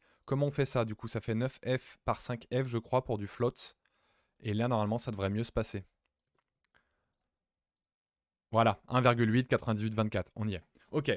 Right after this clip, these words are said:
ça, faites très attention, vous le voyez. Alors, c'est pas quelque chose que je fais tous les jours, mais ça ne change rien, j'ai quand même pas mal d'années d'expérience. Je m'y attendais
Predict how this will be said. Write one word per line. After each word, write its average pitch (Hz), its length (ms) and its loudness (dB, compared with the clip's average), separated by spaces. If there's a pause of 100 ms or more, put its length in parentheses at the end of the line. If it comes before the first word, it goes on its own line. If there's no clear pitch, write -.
(160)
ça, 180 320 0
faites 165 300 -2
très 160 220 0
attention, 147 480 0
vous 107 80 -6
le 104 80 -2
voyez. 120 400 6 (200)
Alors, 113 240 2 (120)
c'est - 160 -8
pas 127 100 6
quelque 131 180 2
chose 147 180 -2
que 131 100 -2
je - 60 -6
fais 123 100 0
tous 117 100 -10
les 120 140 2
jours, 117 360 2 (200)
mais 107 100 -2
ça 110 180 0
ne 107 80 -2
change 120 300 -4
rien, 117 320 0
j'ai 127 140 -4
quand 110 80 -4
même 104 160 -4
pas 131 100 2
mal 135 160 0
d'années 117 200 0
d'expérience. 110 600 -2 (400)
Je 117 200 0
m'y 131 240 0
attendais 160 520 0